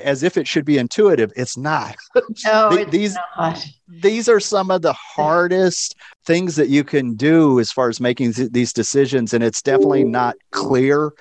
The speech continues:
Speaker 1: the way that the social, you know, deal. I don't know if you've had clients that have dealt with so-, the Social Security Department that come in and tell you these crazy <laughs> stories.
Speaker 2: Oh, we
Speaker 1: Um,
Speaker 2: have, we have so many clients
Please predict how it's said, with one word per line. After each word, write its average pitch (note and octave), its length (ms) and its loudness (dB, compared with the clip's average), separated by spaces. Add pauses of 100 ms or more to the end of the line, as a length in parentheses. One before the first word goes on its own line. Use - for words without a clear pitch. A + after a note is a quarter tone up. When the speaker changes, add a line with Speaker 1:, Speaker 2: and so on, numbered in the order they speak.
(140)
Speaker 1:
the B2 100 2
way B2 260 2
that C3 140 2
the A2+ 100 -8
social, A#2+ 460 -2
you B2+ 120 -4
know, G#2+ 120 -2
deal. A#2+ 240 -2
I A#2+ 100 -2
don't B2+ 120 0
know B2+ 80 -2
if B2 60 -4
you've B2 120 -10
had C3 140 -2
clients C3+ 400 -2
that C3 80 -2
have A2+ 120 -2
dealt C3+ 220 -2
with C3 140 -4
so-, D3 160 -2
the B2 120 -6
Social B2+ 160 -4
Security C#3+ 340 -2
Department C3+ 440 -4
that B2 120 -6
come B2+ 180 -4
in B2+ 60 -4
and A#2+ 100 -6
tell B2+ 160 0
you B2 200 0
these A#2 240 -2 (220)
crazy C#3+ 500 0
<laughs> - 140 -2
stories. D#3+ 720 -2 (160)
Speaker 2:
Oh, A#3+ 360 4
we A#3 100 2
Speaker 1:
Um, A#3+ 180 -2
Speaker 2:
have, A#3+ 320 -2
we A3+ 280 -4
have B3 160 0
so A#3 200 0
many A#3 320 2
clients G3 720 -2